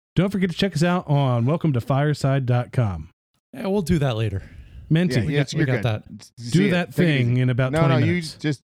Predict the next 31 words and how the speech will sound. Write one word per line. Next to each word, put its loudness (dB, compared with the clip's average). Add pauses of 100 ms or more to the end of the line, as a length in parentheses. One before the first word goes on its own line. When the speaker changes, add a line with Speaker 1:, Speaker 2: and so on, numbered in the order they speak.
(140)
Speaker 3:
just -2 (160)
get 0
off, -2
just -4
get -4
off -4
the -10
call. -10 (240)
<laughs> -10
Speaker 1:
Bye. 0 (680)
Speaker 3:
Bye. 0
So 0
Speaker 2:
And 4
then 0
this 2
blew 4
up, 0
and 0
then 0
that 0
blew 0
up, -6
and 0
then -2
people 0
were -4
dying, -2
and -2 (760)
Speaker 3:
e-, -18
Speaker 2:
oh. 0
Speaker 3:
at, 0